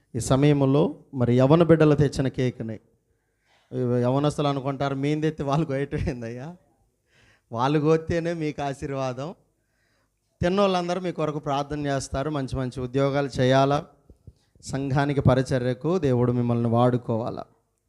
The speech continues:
దాని కొరకు ప్రార్థన చేద్దాం. దయచేసి ప్రతి ఒక్కరు కూడా, "ఆ, రా వికాస్, దా, దా, దా, దా. నువ్వు కూడా రా. నువ్వు రావాలి, అసలు మెయిన్ క్యాండిడేట్. వారం వారం గుడికి వస్తావు. దా, దా, దా." ఏడుచుకుంటూ వస్తాను ఎందుకు?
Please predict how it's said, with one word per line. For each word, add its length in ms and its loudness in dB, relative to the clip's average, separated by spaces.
దాని 160 -2
కొరకు 280 4
ప్రార్థన 420 4
చేద్దాం. 460 -4
దయచేసి 600 -4
ప్రతి 180 0
ఒక్కరు 220 0
కూడా, 380 0
"ఆ, 240 -6
రా 260 -6
వికాస్, 400 -10
దా, 120 -4
దా, 160 -6
దా, 180 -10
దా. 140 -16
నువ్వు 120 -8
కూడా 140 -8
రా. 160 -12
నువ్వు 160 -6
రావాలి, 360 -2
అసలు 160 -6
మెయిన్ 240 -6
క్యాండిడేట్. 640 -8
వారం 260 -6
వారం 180 -4
గుడికి 240 -10
వస్తావు. 320 -14
దా, 100 -10
దా, 200 -10
దా." 160 -18
ఏడుచుకుంటూ 420 -12
వస్తాను 260 -16
ఎందుకు? 280 -12